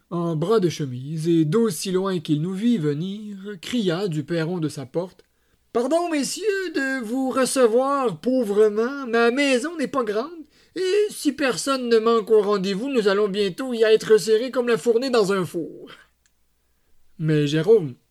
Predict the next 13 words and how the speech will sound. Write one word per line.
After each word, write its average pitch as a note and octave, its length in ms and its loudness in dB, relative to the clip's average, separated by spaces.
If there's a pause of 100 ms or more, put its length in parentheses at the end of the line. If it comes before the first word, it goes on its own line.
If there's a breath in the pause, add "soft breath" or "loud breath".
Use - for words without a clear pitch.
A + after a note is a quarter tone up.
(160)
votre C4 340 -6
hospitalité E3 720 -2
n'en D3 140 -4
sera C#3+ 300 -8
que - 120 -10
plus A3 220 -4
chaude, » C#3+ 680 0 (680)
lui C#3+ 200 -8
dis-je G#3+ 520 -4 (180)
en F3 160 -4
souriant. C3 480 -6 (720)
Nous A#3+ 220 -4
entrâmes. A#2 760 -8